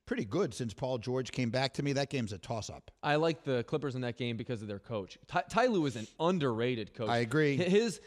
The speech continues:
Speaker 2: and his performance, his track record in winner-take-all types like this,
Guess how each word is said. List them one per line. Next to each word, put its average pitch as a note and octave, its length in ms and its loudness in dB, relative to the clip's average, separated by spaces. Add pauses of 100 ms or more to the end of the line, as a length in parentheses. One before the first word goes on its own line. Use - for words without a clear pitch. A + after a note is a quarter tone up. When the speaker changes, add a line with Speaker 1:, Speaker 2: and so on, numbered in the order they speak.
(100)
Speaker 2:
and E3+ 100 2
his G3+ 100 2
performance, E3 520 0
his D#3+ 100 -2
track C#3+ 260 2
record C#3 240 -2
in B2+ 100 0
winner-take-all C3+ 500 0
types C#3 280 -2
like C#3+ 140 0
this, C#3+ 300 -2